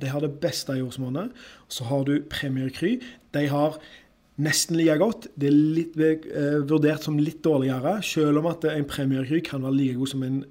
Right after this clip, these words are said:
eh, Grand Cru i visse årganger. Og så har du Chablis, som er vanlig. De kan være på det samme jordsmonnet, men det kan også være på et annet jordsmonn. Og så Petit Chablis er stort sett alltid på et annet jordsmonn. Ligger litt lenger vekk ifra selve byen Chablis.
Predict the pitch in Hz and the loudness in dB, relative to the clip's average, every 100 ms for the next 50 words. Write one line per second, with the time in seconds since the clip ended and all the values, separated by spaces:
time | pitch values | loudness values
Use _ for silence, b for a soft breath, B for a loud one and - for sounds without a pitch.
0 | - 127 123 127 123 120 143 160 131 123 | -10 -6 -4 -4 -4 -4 -4 -2 -2 -2
1 | 131 - 123 123 113 117 202 - B B | -2 -4 -8 -8 -6 -6 -8 -10 B B
2 | B - - 151 143 165 - 151 143 233 | B -10 -2 2 4 4 2 2 2 2
3 | 233 - 147 143 135 143 165 - - _ | 0 -4 -2 0 0 0 -2 -4 -16 _
4 | _ _ - 156 170 180 175 170 190 - | _ _ -8 -6 -4 -2 -2 -2 -4 -12
5 | - 151 156 160 - 151 139 143 139 143 | -4 0 0 0 -4 -2 2 2 0 0
6 | 139 170 185 147 139 143 131 131 135 135 | 2 0 0 -4 -4 -4 -4 -4 -6 -10
7 | 127 120 127 120 135 175 B B B - | -8 -8 -8 -8 -6 -6 B B B -14
8 | 127 135 - 135 131 123 139 147 - 123 | -12 -8 -4 -2 -2 0 0 0 -4 -8
9 | - 135 135 - 143 135 - 135 135 - | -6 -6 -8 -8 -8 -8 -6 -8 -8 -10
10 | 127 123 123 127 - 143 131 - 143 135 | -12 -12 -12 -14 -12 -14 -16 -12 -8 -4
11 | 131 - 135 131 127 127 - - 147 - | -4 -4 -2 -2 -4 -8 -14 -14 -14 -12
12 | 135 - B B - 147 127 127 123 127 | -12 -14 B B -4 0 0 0 0 0
13 | 117 117 120 120 - - 127 - | 0 -4 -6 -10 -10 -10 -10 -14